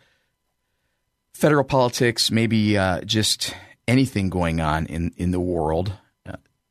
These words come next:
two wars being fought, one, <laughs> one in Russia and, uh, the Ukraine,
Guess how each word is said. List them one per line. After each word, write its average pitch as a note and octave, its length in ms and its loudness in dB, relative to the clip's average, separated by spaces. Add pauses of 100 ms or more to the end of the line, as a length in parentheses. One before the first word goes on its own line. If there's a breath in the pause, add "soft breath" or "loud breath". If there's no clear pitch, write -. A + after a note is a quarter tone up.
(160)
two - 160 -2
wars E2 320 -2
being E2 240 -4
fought, E2 460 0
one, E2 360 -4 (220)
<laughs> - 100 -4 (640 soft breath)
one F#2+ 280 0
in F2 280 2 (180)
Russia F#2 560 0 (340)
and, E2+ 500 -4
uh, F2 220 -6
the F2 100 -8
Ukraine, E2+ 720 -4